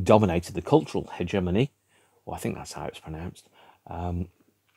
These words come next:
by, uh, you know, monopolising the airwaves and the cinema screens with Elvis Presley, uh, U K with the Beatles and James Bond. Um, the idea of homegrown culture, uh, was something that, that wasn't particularly high profile at that point.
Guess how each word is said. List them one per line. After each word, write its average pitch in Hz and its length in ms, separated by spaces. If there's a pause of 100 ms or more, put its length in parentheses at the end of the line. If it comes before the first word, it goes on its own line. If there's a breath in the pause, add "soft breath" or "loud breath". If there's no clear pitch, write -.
(480)
by, 87 440
uh, 90 200
you 98 160
know, 92 180
monopolising 98 840
the 90 80
airwaves 90 760
and 80 140
the 85 60
cinema 98 340
screens 160 720 (360 loud breath)
with 85 420
Elvis 98 380
Presley, 87 880
uh, 76 260
U 90 180
K 82 220
with 76 100
the 80 80 (120)
Beatles 101 420
and 90 140
James 80 320
Bond. 107 500 (440 loud breath)
Um, 87 260
the 113 140
idea 98 300
of 90 80
homegrown 98 800
culture, 120 540 (400 soft breath)
uh, 92 220
was 101 140
something 95 340
that, 92 160
that 104 180
wasn't 127 400
particularly 82 720
high 92 240
profile 85 680
at - 80
that 87 220
point. 73 380